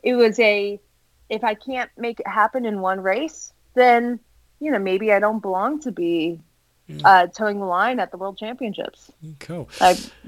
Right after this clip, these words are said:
Speaker 1: yeah.
Speaker 2: Um, Christine McKinley,
Speaker 1: <laughs>
Speaker 2: will,
Speaker 1: And that's okay.
Speaker 2: w-, <laughs> will you ever get your hubby to sign up for a triathlon? Would be interesting to see some spousal, uh, smackdown. Has he done one, or is he
Speaker 1: Uh,
Speaker 2: going to do one?
Speaker 1: No, no, no. So my,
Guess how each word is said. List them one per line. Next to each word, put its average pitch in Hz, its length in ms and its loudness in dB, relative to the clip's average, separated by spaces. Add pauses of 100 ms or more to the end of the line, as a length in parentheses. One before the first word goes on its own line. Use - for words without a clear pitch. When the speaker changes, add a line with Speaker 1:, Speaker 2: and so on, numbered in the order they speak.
(420)
Speaker 1:
yeah. 262 360 6 (180)
Speaker 2:
Um, 160 560 -2 (160)
Christine - 360 4
McKinley, 156 520 4
Speaker 1:
<laughs> 147 80 -4
Speaker 2:
will, 180 140 4
Speaker 1:
And 196 80 8
that's 349 200 4
okay. 330 260 -6 (200)
Speaker 2:
w-, 196 480 2
<laughs> - 60 -20
will 196 200 4
you 196 180 2
ever 170 100 0
get 165 260 0
your 147 80 2
hubby 151 340 0
to 131 80 -4
sign 147 380 0
up 143 160 -4
for 135 120 -6
a 131 40 -6
triathlon? 135 640 -4
Would 120 140 -8
be 139 120 -6
interesting 135 540 -6
to 117 60 -10
see 131 260 -4
some 123 260 -6
spousal, 127 800 -4
uh, 127 40 -12
smackdown. 127 880 -4 (500)
Has 190 160 0
he 170 60 -4
done 147 240 0
one, 226 100 0 (100)
or 262 40 4
is 254 100 0
he - 60 -2
Speaker 1:
Uh, - 40 -2
Speaker 2:
going 143 200 2
to 131 80 -10
do 156 160 -2
one? 110 260 -6 (800)
Speaker 1:
No, 294 260 -2
no, 262 160 -6
no. 214 240 -10
So 262 520 0 (420)
my, 269 500 -4